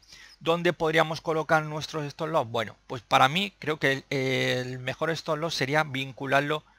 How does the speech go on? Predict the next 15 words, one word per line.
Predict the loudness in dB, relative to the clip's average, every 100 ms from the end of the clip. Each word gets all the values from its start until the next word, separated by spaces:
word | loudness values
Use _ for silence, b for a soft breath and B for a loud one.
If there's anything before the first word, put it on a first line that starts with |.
| b b b b _ _
eh, | 6 6 4 0 -2
es | 0 2 0
en | -2 -2
los | 0 0 0
seis | 0 2 4 2 0
veintitrés. | -8 -12 -12 -10 -4 -4 -2 0 2 2 0 _ _
Seis | 0 0 2
veintitrés | -2 -2 0 0
en | -2
cierre | 0 0 4 2
diario, | 2 0 -2
por | 0
debajo | 4 4 4
seis | -2
veintitrés | -2 -4 -2 -2 -4